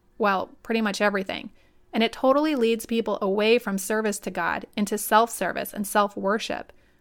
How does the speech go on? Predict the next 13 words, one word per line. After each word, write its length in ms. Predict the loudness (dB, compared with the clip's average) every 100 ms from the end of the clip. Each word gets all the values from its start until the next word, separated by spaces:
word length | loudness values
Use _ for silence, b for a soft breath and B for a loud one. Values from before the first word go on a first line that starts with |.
| -2
living 220 | 2 2
this 220 | 2 2
life 160 | 2 2
for 60 |
themselves 420 | -2 -2 0 0 0
and 100 | -2
their 80 |
agenda, 500 | -2 0 0 0 -2 -6 b -6
where 100 | -4
God 220 | 0 0
is 100 | 0
their 140 | 0 0
genie 500 | 0 -2 -4 -6